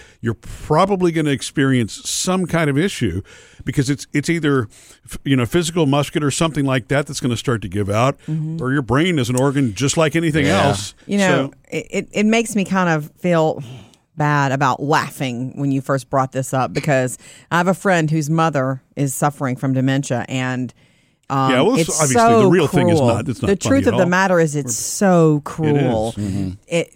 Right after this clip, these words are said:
Speaker 2: for the person, because you kn-, if, if you've known them your, their whole life, you know that they would be mortified to be in that state,
Speaker 3: Yeah.
Speaker 2: to be treating people differently, to not recognize people,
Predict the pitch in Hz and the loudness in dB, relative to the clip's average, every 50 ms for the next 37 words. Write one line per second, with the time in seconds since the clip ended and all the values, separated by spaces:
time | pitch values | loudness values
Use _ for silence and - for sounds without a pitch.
0 | _ - 143 - 180 160 151 147 - - 185 180 185 - 214 214 226 247 247 - | _ -16 -6 -2 -2 0 0 -2 -2 0 0 0 2 0 0 0 0 -2 -4 -6
1 | _ _ _ - 180 - 196 175 147 165 170 165 170 165 160 - - 156 - 151 | _ _ _ -6 0 2 2 2 2 2 0 2 2 0 0 -2 -4 -4 -2 -2
2 | 175 - 147 143 165 160 147 170 165 170 180 196 196 190 196 202 208 220 208 _ | -2 -2 -2 -4 -4 -2 0 0 2 2 2 2 0 0 0 0 0 -2 -4 _
3 | - 190 196 196 202 202 196 196 190 190 190 190 190 190 180 185 190 208 202 - | 0 2 2 4 2 2 2 2 2 2 2 2 2 2 2 2 0 -2 -4 -8
4 | - - 180 185 180 175 175 165 170 170 170 165 175 165 - 180 165 160 165 160 | -10 -6 -4 -2 -2 0 0 0 0 0 0 -2 -4 -6 -4 -2 -2 -2 -2 -4
5 | 151 - _ _ _ _ _ _ - 170 175 156 170 170 165 165 160 160 160 170 | -8 -12 _ _ _ _ _ _ -6 -4 -4 -2 -2 -2 0 0 2 0 0 0
6 | 175 - - 180 175 175 185 196 220 247 254 _ _ _ _ - - 165 175 175 | -2 0 0 0 2 2 0 -2 -2 -4 -6 _ _ _ _ -6 -4 -2 0 0
7 | 170 160 165 165 156 160 156 - - - - 175 170 190 233 247 - - - 123 | 2 2 2 0 0 -2 -4 -6 -10 -4 -2 0 0 0 -2 -4 -8 -10 -8 -6
8 | 143 135 131 117 - - 208 170 170 151 143 - - - 175 175 185 190 202 202 | -6 -6 -6 -8 -6 -4 -2 -2 -2 -4 -4 -8 -6 -4 -4 -2 -2 0 0 0
9 | 202 - 208 214 202 - 208 196 185 208 208 190 226 208 220 214 - 185 160 143 | 0 0 0 -2 -2 -2 -2 -2 0 0 0 0 0 -2 -2 -2 -2 0 0 0
10 | 117 127 143 160 170 - 202 190 208 208 202 208 208 196 - - 220 208 202 - | -2 -2 -2 -2 -2 -2 -4 -4 0 2 2 2 0 -2 -2 -2 -2 -2 0 0
11 | 220 214 214 208 | 2 2 2 0